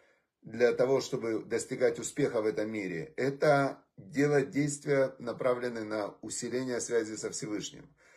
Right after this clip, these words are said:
Потому что все равно внешний результат, ты не можешь его проконтролировать. Но люди вкладывают сто процентов усилий в попытке построить свою жизнь своими руками,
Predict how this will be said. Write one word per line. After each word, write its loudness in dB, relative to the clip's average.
Потому 0
что -2
все -2
равно 4
внешний 0
результат, 0
ты -4
не -6
можешь -2
его 0
проконтролировать. -2
Но -6
люди 2
вкладывают 2
сто -2
процентов 0
усилий -2
в -20
попытке 2
построить 0
свою -2
жизнь -4
своими 0
руками, 2